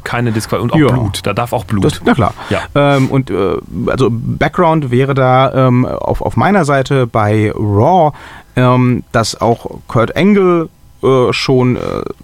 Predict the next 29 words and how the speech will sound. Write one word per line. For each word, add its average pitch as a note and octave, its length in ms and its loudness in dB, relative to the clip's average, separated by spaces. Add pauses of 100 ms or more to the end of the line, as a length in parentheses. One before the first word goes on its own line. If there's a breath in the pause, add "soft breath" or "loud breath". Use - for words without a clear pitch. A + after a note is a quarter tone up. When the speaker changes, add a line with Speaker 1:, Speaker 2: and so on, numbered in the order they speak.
Speaker 2:
eine G#2+ 100 -4
ganze C#3+ 320 0
Weile B2+ 300 2 (680)
unbesiegt C3+ 840 4
unterwegs B2+ 640 2
wäre. B2+ 760 2 (160 loud breath)
Speaker 1:
Mhm. A#2 280 0 (160)
Speaker 2:
Ich - 220 -2
würd A2+ 480 0 (240)
Kurt A2 320 0
Angle D3+ 380 4
hier A#2+ 200 0
durchaus B2 640 0
auch, - 460 -4 (160)
ja, G#2+ 400 -2 (340)
John F#2+ 200 0
Cena C3+ 400 2
sowieso, G#2+ 520 0
Speaker 1:
Ja. - 220 -2
Speaker 2:
dem G#2+ 140 2
schadet's A#2 340 0
nicht, A#2+ 180 -2 (400 loud breath)
aber A#2 220 2
auch - 160 -4
ein, G2 340 -2
ähm, G2 200 0
Chris - 280 0
Jericho, E3+ 680 2 (100)
Speaker 1:
Ja. F2 180 -2